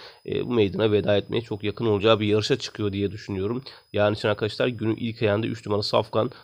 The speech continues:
normal şartlarda bu grubu geçmesi lazım ama tabii ben yanına at ekleyeceğim. Özellikle son ikinciliğini çok beğendim. Sekiz numaralı Miss Arya'yı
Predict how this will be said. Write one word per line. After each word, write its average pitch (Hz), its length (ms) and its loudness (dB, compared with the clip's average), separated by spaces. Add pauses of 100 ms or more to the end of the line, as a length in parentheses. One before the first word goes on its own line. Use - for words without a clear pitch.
(120)
normal 113 300 4
şartlarda 113 600 -2
bu 110 60 -6
grubu 117 280 -2
geçmesi 117 460 0
lazım 104 300 4
ama 120 240 4 (240)
tabii 110 200 2
ben 117 100 6
yanına 123 320 4
at 123 140 2
ekleyeceğim. 123 380 -2
Özellikle 117 340 2
son 120 220 0
ikinciliğini 117 480 -2
çok - 280 -6
beğendim. 107 380 2
Sekiz 117 360 -4
numaralı 117 280 4
Miss 113 300 0
Arya'yı 123 480 6